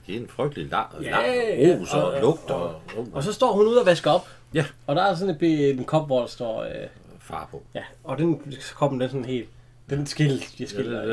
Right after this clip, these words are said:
Speaker 1: det,
Speaker 2: ja.
Speaker 1: hun kigger på den, så flækker
Speaker 2: Helt
Speaker 1: den, så.
Speaker 2: symbolsk.
Speaker 1: Ja, så det er nok, de er nok på vej væk fra hinanden.
Speaker 2: Ja, Egon, han har inviteret, øh, hvad hedder hun, øh, fransklæren Susse Wold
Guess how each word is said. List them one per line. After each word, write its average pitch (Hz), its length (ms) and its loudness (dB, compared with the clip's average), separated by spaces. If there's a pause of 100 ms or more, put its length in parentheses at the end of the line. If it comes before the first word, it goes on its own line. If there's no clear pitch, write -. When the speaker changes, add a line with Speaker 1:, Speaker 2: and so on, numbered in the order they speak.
Speaker 1:
det, 104 60 -8
Speaker 2:
ja. 107 60 -2
Speaker 1:
hun 104 100 -6
kigger 110 220 -2
på 92 160 -4
den, 82 120 -10
så 95 100 -12
flækker 95 280 0
Speaker 2:
Helt 151 220 4
Speaker 1:
den, 139 100 2
så. - 60 -6
Speaker 2:
symbolsk. 135 340 -4 (240)
Speaker 1:
Ja, 90 140 -4 (220)
så - 140 -8
det 107 200 -4
er 113 120 0
nok, 107 280 -4
de 117 120 -2
er 110 80 2
nok 110 180 -2
på 107 80 0
vej 104 140 0
væk 98 160 -6
fra 95 120 -4
hinanden. 87 180 -8 (580)
Speaker 2:
Ja, 254 60 0
Egon, 254 180 6
han 247 140 4
har 247 120 6
inviteret, 196 800 6
øh, 123 200 2
hvad 117 100 -6
hedder 123 220 2
hun, 117 260 -6
øh, 113 240 -10 (600)
fransklæren 190 640 2
Susse 127 260 -6
Wold 165 200 4